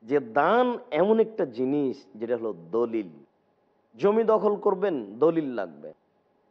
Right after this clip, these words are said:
বাড়ি দখল করবেন, দলিল লাগবে। কোনো কিছু নিতে চাচ্ছেন, প্রমাণ লাগবে। প্রমাণ ছাড়া কোনো জিনিস দখল করা যায় না। আল্লাহর নবী বলছেন,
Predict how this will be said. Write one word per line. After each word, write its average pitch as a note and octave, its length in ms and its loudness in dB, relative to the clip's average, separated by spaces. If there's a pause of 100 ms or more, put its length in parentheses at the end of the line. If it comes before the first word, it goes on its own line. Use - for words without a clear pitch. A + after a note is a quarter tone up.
(520)
বাড়ি F3 280 4
দখল G3+ 340 2
করবেন, F#3 460 0
দলিল D3 320 2
লাগবে। F2+ 440 -12 (1120)
কোনো G#3+ 200 4
কিছু G#3 220 0
নিতে G#3 400 4
চাচ্ছেন, G3 520 0
প্রমাণ E3+ 400 2
লাগবে। D2+ 440 -8 (920)
প্রমাণ B3+ 360 4
ছাড়া G#3+ 240 4
কোনো G#3 240 0
জিনিস F#3 300 -2
দখল D#3 360 0
করা B2 240 0
যায় F#2+ 220 -4
না। G2+ 220 -4 (920)
আল্লাহর G3 440 4
নবী F#3 260 0
বলছেন, D3 560 -2